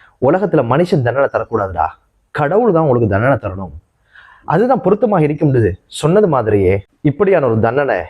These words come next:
இவங்களுக்கு கிடைச்சது அப்படின்ற ஒரு விஷயம் இருக்கு இல்லையா? இது வந்து நோயாளிகளுடைய சாபமாகவும் அந்த குடும்பத்தினுடைய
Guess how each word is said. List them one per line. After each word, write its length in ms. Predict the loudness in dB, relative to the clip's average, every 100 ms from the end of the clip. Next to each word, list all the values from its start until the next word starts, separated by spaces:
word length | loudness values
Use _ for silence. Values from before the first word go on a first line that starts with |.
| _ -2
இவங்களுக்கு 420 | 0 2 2 0 -2
கிடைச்சது 440 | 0 2 2 0 0 -4
அப்படின்ற 380 | -2 0 2 2
ஒரு 140 | 2
விஷயம் 280 | -2 -2 -2
இருக்கு 220 | -2 0
இல்லையா? 200 | 2 2 -2 _ _ _ 0
இது 120 | 2
வந்து 260 | 2 2 2 -2 -6 _ -2
நோயாளிகளுடைய 760 | 2 4 4 2 2 2 2 0
சாபமாகவும் 760 | -2 -2 0 0 0 -2 -6 -10 _ -6
அந்த 160 | -2 0
குடும்பத்தினுடைய 680 | 0 2 0 2 2 4